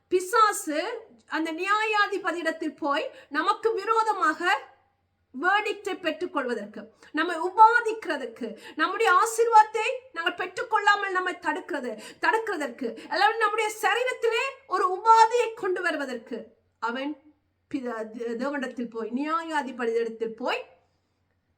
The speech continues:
உத்தரவு பெற்றுக்கொள்ள முடியும். ரெண்டு காரியங்கள் இங்கே சொல்லப்பட்டிருக்கு பிரியமானவர்களே. லூக்கா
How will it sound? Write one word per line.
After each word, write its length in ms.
உத்தரவு 540
பெற்றுக்கொள்ள 680
முடியும். 380
ரெண்டு 320
காரியங்கள் 480
இங்கே 160
சொல்லப்பட்டிருக்கு 560
பிரியமானவர்களே. 680
லூக்கா 280